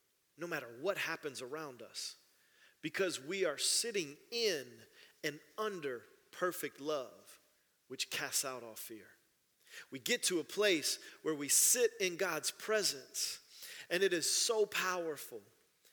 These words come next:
and it is so fulfilling that literally nothing scares us. Because even if you take my life, I go spend eternity with God.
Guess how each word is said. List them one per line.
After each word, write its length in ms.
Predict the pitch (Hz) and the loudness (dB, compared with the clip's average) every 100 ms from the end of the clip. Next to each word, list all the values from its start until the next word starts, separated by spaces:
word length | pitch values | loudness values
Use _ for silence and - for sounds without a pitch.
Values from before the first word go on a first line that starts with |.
| _ | _
and 120 | 160 185 | -2 0
it 80 | |
is 120 | 175 - | 2 2
so 320 | - 220 214 | 4 4 2
fulfilling 640 | 202 185 160 - 180 139 110 - - _ _ _ _ _ - - | 0 -2 -2 0 0 0 -8 -14 -20 _ _ _ _ _ -8 -4
that 100 | - 202 | -4 4
literally 560 | 190 233 233 220 190 175 | 8 10 10 6 4 2
nothing 480 | 180 180 - 175 | 2 2 2 2
scares 540 | 156 - 190 202 190 147 | 4 4 4 2 0 -4
us. 440 | 107 98 - - - _ _ _ _ _ - - - | -6 -12 -16 -16 -20 _ _ _ _ _ -20 -18 -4
Because 380 | 190 196 214 175 - - 240 | 4 10 10 10 2 -4 2
even 420 | 277 285 285 254 240 | 4 4 2 0 -4
if 580 | - 294 220 160 - - - - _ | 6 8 8 4 -4 -6 -12 -20 _
you 160 | 202 220 | -6 2
take 400 | - 233 233 226 | 8 10 8 6
my 100 | 196 | 4
life, 380 | 208 226 202 | 6 4 4
I 80 | 180 | 2
go 140 | 170 190 | 4 2
spend 300 | - 190 165 | 2 2 0
eternity 460 | - 202 202 160 | 0 0 0 -2
with 180 | 147 143 | -4 -4
God. 260 | 185 180 | -4 -4